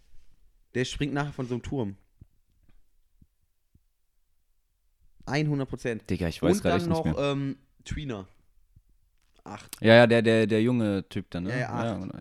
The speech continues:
Speaker 2: Doch, acht Stück, Re-Rap?
Speaker 1: Und der alte ist noch halb rausgekommen, der ist dann ja
Speaker 2: D B
Speaker 1: verreckt.
Speaker 2: Cooper, oder wie der
Speaker 1: Ja,
Speaker 2: hieß,
Speaker 1: ja,
Speaker 2: ne?
Speaker 1: genau.
Speaker 2: Ja, ja,
Speaker 1: Das heißt, die
Speaker 2: ja.
Speaker 1: waren neun und sind dann acht geworden.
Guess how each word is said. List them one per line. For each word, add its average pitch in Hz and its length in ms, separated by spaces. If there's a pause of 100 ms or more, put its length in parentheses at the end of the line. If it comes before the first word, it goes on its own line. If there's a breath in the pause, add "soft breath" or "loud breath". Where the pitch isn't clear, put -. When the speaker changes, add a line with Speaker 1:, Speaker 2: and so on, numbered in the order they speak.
Speaker 2:
Doch, - 240
acht - 240
Stück, - 340
Re-Rap? 160 380 (260)
Speaker 1:
Und 185 420
der 139 120
alte 156 280
ist 143 140
noch 139 340
halb 127 280
rausgekommen, 104 480
der 107 100
ist - 80
dann 98 80
ja 104 40
Speaker 2:
D 113 80
B 110 60
Speaker 1:
verreckt. 120 200
Speaker 2:
Cooper, 101 480
oder 90 180
wie 92 60
der 92 80
Speaker 1:
Ja, 110 140
Speaker 2:
hieß, 113 80
Speaker 1:
ja, 107 60
Speaker 2:
ne? 107 40
Speaker 1:
genau. 104 220
Speaker 2:
Ja, 127 180
ja, 117 200
Speaker 1:
Das 107 80
heißt, 123 140
die 120 40
Speaker 2:
ja. 117 40
Speaker 1:
waren 123 140
neun 151 300
und 135 60
sind 127 120
dann 131 120
acht 101 180
geworden. 95 380